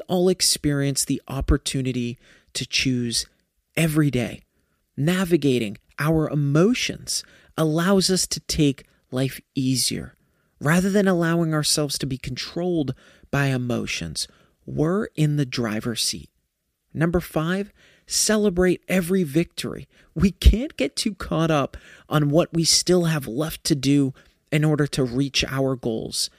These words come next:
Enjoy the journey and always celebrate every win. We cannot enjoy success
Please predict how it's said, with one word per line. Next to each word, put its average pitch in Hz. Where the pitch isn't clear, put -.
Enjoy 226
the 233
journey 208
and 175
always 180
celebrate 156
every 139
win. 117
We 151
cannot 180
enjoy 185
success -